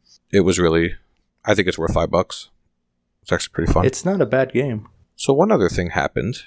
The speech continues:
Speaker 1: was perusing Facebook, and I got one of those memory things. I was looking on T A, and apparently in August of twenty thirteen, I posted a screenshot of hitting one hundred thousand gamer score.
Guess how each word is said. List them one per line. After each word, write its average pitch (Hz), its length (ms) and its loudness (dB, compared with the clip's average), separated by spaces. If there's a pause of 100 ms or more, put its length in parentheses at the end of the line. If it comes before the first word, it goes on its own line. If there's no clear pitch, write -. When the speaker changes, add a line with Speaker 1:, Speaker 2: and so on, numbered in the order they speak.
(240)
Speaker 1:
was 98 160 -4
perusing 107 600 2
Facebook, - 540 -2 (720)
and 87 160 -6
I 87 60 -2
got 92 240 2
one 92 100 -8
of 87 80 -6
those 85 160 -2
memory 87 380 0
things. 87 340 -4
I 87 60 -2
was 78 100 -6
looking 90 240 0
on 85 100 0
T 90 240 0
A, 87 300 2 (600)
and 98 100 -2
apparently 104 640 0
in 95 120 -2 (120)
August 151 480 2
of - 120 -4
twenty 135 340 -2
thirteen, 110 680 0 (380)
I 98 80 0
posted 123 380 0
a - 40 4
screenshot 104 680 0 (180)
of 90 160 2
hitting 104 540 0
one 110 200 2
hundred 117 340 -2
thousand 101 500 0 (640)
gamer 101 260 2
score. - 460 -4